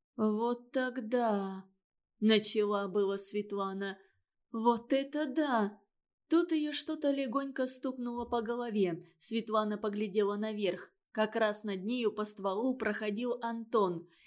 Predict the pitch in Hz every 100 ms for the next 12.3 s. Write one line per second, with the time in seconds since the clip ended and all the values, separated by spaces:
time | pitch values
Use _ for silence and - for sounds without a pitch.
0 | - - 226 214 226 208 - - 220 214
1 | - 285 214 - 214 208 220 214 - 214
2 | 180 294 277 220 208 202 214 202 220 196
3 | 190 196 185 - 208 196 180 196 202 208
4 | 220 220 208 - 196 208 214 214 202 175
5 | 180 - 196 180 _ _ _ - 233 214
6 | 262 262 254 240 233 _ _ 220 247 226
7 | 226 233 233 247 226 170 170 - 240 233
8 | 285 240 - 226 226 226 220 247 247 226
9 | 226 214 220 214 - 240 208 175 - 185
10 | 165 - _ _ - 262 262 285 277 262
11 | 254 247 269 247 226 214 214 - 208 208
12 | 269 233 170